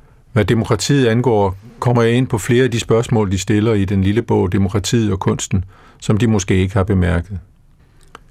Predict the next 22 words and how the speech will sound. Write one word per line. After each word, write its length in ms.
Jeg 120
påtager 380
mig 200
ansvaret 420
for 80
min 180
egen 220
sygdom. 420
Det 100
kræver 280
måske 340
lidt 180
nuancering. 720
Ansvar 420
må 180
for 140
det 100
første 400
ikke 200
forveksles 500
med 80
skyld, 320